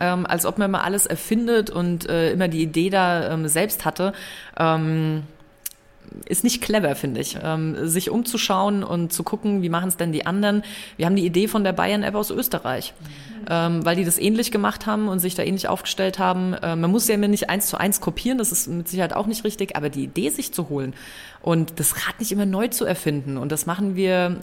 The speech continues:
das fängt manchmal in der kleinen Kommune an, das geht bis hoch zum Bund, dass jeder meint, da selbst an seiner Insel, äh, rumbasteln zu müssen. Und damit haben wir viel zu viele Insellösungen.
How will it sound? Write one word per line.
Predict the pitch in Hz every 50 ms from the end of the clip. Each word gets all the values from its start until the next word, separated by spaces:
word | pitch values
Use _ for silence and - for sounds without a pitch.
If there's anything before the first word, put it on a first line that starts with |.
| - - - -
das | 180 - -
fängt | - - 190 202
manchmal | 190 185 190 - 180
in | 175
der | 170 160
kleinen | 170 170 175 190
Kommune | 180 185 175 170 190 202 185 -
an, | - 175 196 190
das | 175 - -
geht | 170 160 156 - - - -
bis | 170 - -
hoch | 185 175 -
zum | - 170 160
Bund, | 147 170 202 226 220 - - - - - - - - - -
dass | 160 160 - -
jeder | 165 175 196 180
meint, | 160 156 160 180 185 175
da | 175 170 165
selbst | 160 156 165 165 -
an | 160 156
seiner | 147 151 156 151
Insel, | - - 175 165 165 156 139 131
äh, | - - 139 135
rumbasteln | 135 117 131 151 156 151 135 143 143 - - 139 139 -
zu | - 139
müssen. | 139 143 - - 151 - - - - - - 165
Und | 156 165
damit | 151 156 160 160 -
haben | 160 160 180
wir | 170
viel | 170 - 175 170
zu | - 175 160
viele | - 175 165 156
Insellösungen. | - 165 165 160 147 139 139 135 139 139 151 170 175